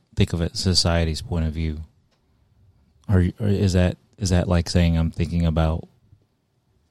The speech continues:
how other people are viewing me in this time that I'm feeling down right now? Do you ever calculate that, or?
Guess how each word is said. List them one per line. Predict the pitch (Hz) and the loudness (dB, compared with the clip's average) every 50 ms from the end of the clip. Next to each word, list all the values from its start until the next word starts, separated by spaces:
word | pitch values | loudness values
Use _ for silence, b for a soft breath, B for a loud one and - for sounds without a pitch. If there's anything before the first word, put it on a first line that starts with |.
| _ _ _ | _ _ _
how | - - 95 82 67 | -2 0 0 2 2
other | 85 87 85 80 | 2 2 0 0
people | - 92 87 82 87 87 | 0 -2 -2 -2 -2 -2
are | 87 82 | -4 -4
viewing | 78 80 85 85 85 82 | -2 -2 0 0 0 2
me | 82 85 85 82 - - | 2 0 0 -2 -2 -2
in | 87 90 82 | -2 -2 0
this | 80 80 78 | -2 -2 -4
time | - - 87 87 85 82 | -2 -2 0 0 0 0
that | 80 80 80 - | 0 -2 -2 -4
I'm | - 82 80 78 | -4 -4 -6 -4
feeling | - 90 82 82 80 78 | -4 -2 -2 0 0 0
down | 78 80 80 82 82 | 0 -2 -2 -2 -2
right | 82 80 80 | -2 -4 -4
now? | 85 85 82 85 82 - _ B B B B | -4 -4 -4 -6 -6 -8 _ B B B B
Do | B 90 | B -2
you | 87 85 85 87 | 0 2 2 2
ever | 85 78 85 85 80 78 82 - - | 2 0 0 -2 -4 -4 -8 -14 -12
calculate | - - 87 82 - 85 80 80 76 76 | -6 -4 -4 -4 -2 -2 -4 -4 -4 -4
that, | - 82 82 85 | -4 -2 -2 -2
or? | 80 76 76 76 | -2 -2 -4 -6